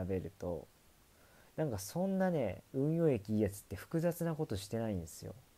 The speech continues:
なんかもう最初に人間が、なんか短い、短いっていうか少ない、あの、銘柄の中で選んで、みたいな。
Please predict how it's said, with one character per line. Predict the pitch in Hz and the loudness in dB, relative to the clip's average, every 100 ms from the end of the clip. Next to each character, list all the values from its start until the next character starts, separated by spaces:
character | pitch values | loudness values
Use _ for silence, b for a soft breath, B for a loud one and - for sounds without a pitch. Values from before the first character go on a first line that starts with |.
| - - b b b b - | -20 -20 b b b b 0
な | 147 | 6
ん | |
か | 123 | 8
も | 127 139 | 6 4
う | |
最 | - 160 185 185 | 2 4 6 4
初 | - 196 | 4 4
に | 190 190 - - B B B B - | 4 0 -6 -20 B B B B -10
人 | 123 139 160 165 | -2 2 2 4
間 | 165 165 160 | 4 4 4
が、 | 156 131 135 | 2 2 -2
な | 135 | 0
ん | 107 | 2
か | 104 - - | 0 -2 -16
短 | 113 131 123 135 - 143 113 | -6 -2 0 0 2 4 4
い、 | - - - | 0 -12 -6
短 | 113 123 123 | -4 2 2
い | |
っ | 95 | 2
て | 101 | 0
い | |
う | |
か | 92 | -6
少 | - - 143 | -8 -2 2
な | 143 | 4
い、 | 110 82 - - | 2 0 -8 -8
あ | 104 98 95 | -2 0 0
の、 | 92 92 90 | -2 -2 -2
銘 | 92 107 104 | 0 0 2
柄 | 104 101 | 0 0
の | 101 | 0
中 | 90 85 | -2 -2
で | 90 | 0
選 | 101 107 | 2 0
ん | 92 | -2
で、 | 85 82 85 - - | -4 -8 -10 -16 -6
み | 98 | -4
た | 95 | -4
い | 80 | -8
な。 | - | -12